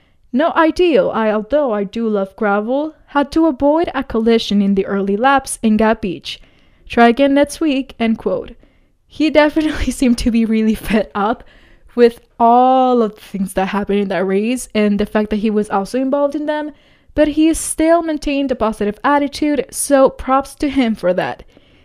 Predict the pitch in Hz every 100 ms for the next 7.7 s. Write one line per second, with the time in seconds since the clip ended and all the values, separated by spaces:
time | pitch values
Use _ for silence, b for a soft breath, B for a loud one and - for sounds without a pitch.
0 | b - 294 - 320 330 349 339 330 -
1 | 240 233 277 302 247 240 214 208 214 220
2 | - 240 233 233 233 - - 196 190 -
3 | 302 294 277 277 277 294 294 294 294 277
4 | 285 302 - 254 262 254 - 180 233 -
5 | _ _ _ - - 294 320 320 302 -
6 | 285 285 294 285 254 247 226 226 - 226
7 | 220 214 196 - 269 277 254